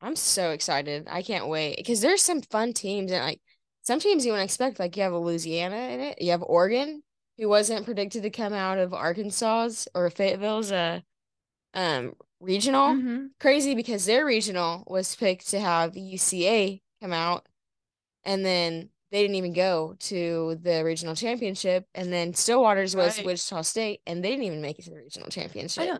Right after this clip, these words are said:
Speaker 2: that's so crazy. I felt like they
Speaker 1: Yeah.
Speaker 2: really
Speaker 1: So it's like, I mean,
Speaker 2: Yeah.
Speaker 1: it,
Speaker 2: Which, like,
Speaker 1: O S U
Speaker 2: great
Speaker 1: coming
Speaker 2: for
Speaker 1: out of
Speaker 2: us. <laughs>
Speaker 1: that, yeah, O S U coming out of that is the best thing possible. And
Speaker 2: No,
Speaker 1: we
Speaker 2: and
Speaker 1: didn't
Speaker 2: I,
Speaker 1: even have
Speaker 2: I'm
Speaker 1: to play Wichita State twice, which is crazy,
Speaker 2: Yeah,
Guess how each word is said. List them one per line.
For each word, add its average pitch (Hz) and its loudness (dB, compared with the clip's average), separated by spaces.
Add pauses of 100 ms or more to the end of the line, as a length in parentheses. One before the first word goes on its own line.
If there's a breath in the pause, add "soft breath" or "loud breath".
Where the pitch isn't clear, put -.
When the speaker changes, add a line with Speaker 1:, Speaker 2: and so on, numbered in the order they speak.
Speaker 2:
that's 311 -8
so 302 -4
crazy. 220 -4
I 185 -8
felt - -10
like - -10
they 190 -14
Speaker 1:
Yeah. 190 -2
Speaker 2:
really 185 -10 (340)
Speaker 1:
So 220 2
it's 202 0
like, 190 2 (1000)
I 247 2
mean, 269 4
Speaker 2:
Yeah. 190 -2
Speaker 1:
it, 220 0 (640)
Speaker 2:
Which, 247 0
like, 262 8
Speaker 1:
O 311 4
S 311 4
U 302 4
Speaker 2:
great - 4
Speaker 1:
coming 240 4
Speaker 2:
for 208 6
Speaker 1:
out 214 8
of 202 4
Speaker 2:
us. - -2
<laughs> - -8
Speaker 1:
that, - 4
yeah, 196 2
O 262 10
S - 4
U 349 2
coming 277 0
out 220 -2
of 190 -10
that 190 2
is 196 -6
the 214 -4
best 185 -4
thing 185 -6
possible. 165 -4 (880 soft breath)
And 226 4
Speaker 2:
No, - 6
Speaker 1:
we 254 6
Speaker 2:
and 320 6
Speaker 1:
didn't 339 6
Speaker 2:
I, 359 6
Speaker 1:
even 311 6
have 311 6
Speaker 2:
I'm 269 2
Speaker 1:
to 453 -2
play 294 4
Wichita 294 2
State 233 0
twice, 254 -2
which 226 -6
is 226 -8
crazy, 302 -2
Speaker 2:
Yeah, 226 0